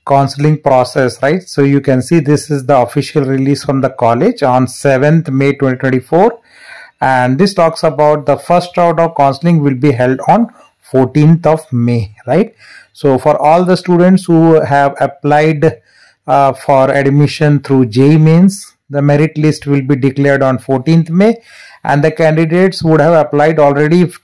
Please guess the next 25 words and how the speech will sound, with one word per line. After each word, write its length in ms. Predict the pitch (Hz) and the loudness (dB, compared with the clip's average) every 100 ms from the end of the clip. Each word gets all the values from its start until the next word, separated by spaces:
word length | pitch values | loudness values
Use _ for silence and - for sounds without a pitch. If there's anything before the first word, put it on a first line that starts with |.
| - | -2
till 260 | 190 254 - _ _ _ _ - | 2 2 -2 _ _ _ _ -2
eighth 340 | 165 185 175 160 | 2 2 0 0
May 200 | 160 185 | 2 2
twenty 400 | 160 139 160 156 - | 0 0 0 -2 0
twenty-four, 720 | 151 143 143 147 131 139 127 | 0 2 0 0 0 0 0
which 180 | 143 143 | 0 0
was 200 | 131 151 | 0 0
the 60 | |
last 380 | 160 131 131 - | 0 2 0 -2
day. 320 | 131 120 95 _ | -4 -4 -6 _
So, 560 | - - 123 120 113 104 _ _ _ - | -14 -4 -2 -2 -4 -8 _ _ _ -6
uh, 60 | 131 | -2
your 460 | 135 143 139 165 | 2 2 0 -4
first 360 | 156 185 185 - | -4 -2 -2 0
round 200 | 180 175 | 0 2
of 160 | 180 - | -2 0
counseling 480 | 151 143 170 170 | 0 0 0 2
will 200 | 160 160 | 2 0
be 160 | 143 165 | 2 0
held 340 | 120 139 175 185 - | 0 0 -2 -4 -2
online, 560 | 135 135 135 131 120 104 | 0 2 2 0 -2 -4
right? 240 | 127 185 | -4 -4
So 280 | - 143 135 | -2 -2 -2
candidates 680 | - 147 143 143 151 170 165 | -2 -2 -2 0 -2 -2 0
are 220 | 151 147 | 0 0